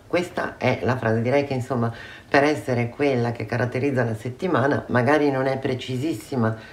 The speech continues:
su una cosa o sull'altra, però, <laughs> insomma, visto la portata della frase, quasi meglio così, perché è una frase che garantisce proprio, eh, buona sorte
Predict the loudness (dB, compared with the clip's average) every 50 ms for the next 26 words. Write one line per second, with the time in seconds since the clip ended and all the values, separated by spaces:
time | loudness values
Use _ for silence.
0 | -20 -20 -10 -2 0 2 4 4 2 2 2 2 2 0 0 -2 0 2 2 2
1 | 2 0 0 0 -2 -2 0 2 2 4 4 2 0 -4 -10 -4 -2 -2 -2 -2
2 | -4 -10 -18 -18 -18 -18 -18 -16 -10 -4 -2 -2 -2 0 0 2 4 4 4 4
3 | 4 4 4 4 4 2 -2 -10 -12 -4 2 6 6 6 6 6 4 4 4 4
4 | 2 2 2 2 2 2 0 2 2 2 0 0 -2 -2 -2 -2 0 0 0 0
5 | 0 -2 -2 2 2 4 4 4 2 2 4 4 4 4 2 0 0 -2 -2 -2
6 | 0 2 2 0 2 0 0 -2 0 2 0 0 2 2 2 2 2 2 2 2
7 | 2 2 2 2 0 0 0 0 0 0 0 0 0 0 0 -2 -2 0 -2 -4
8 | -2 0 0 -2 -2 -2 -2 0 0 0 0 -2 -6 -18 -20 -20 -20 -20 -20 -20
9 | -20 -6 0 2 4 4 4 4 4 4 4 2 2 2 0 2 6 6 6 6
10 | 6 4 0 0 0 0 0 0 0 -2 -2 -2 0 2 2 2 0 -2 -6 -16
11 | -20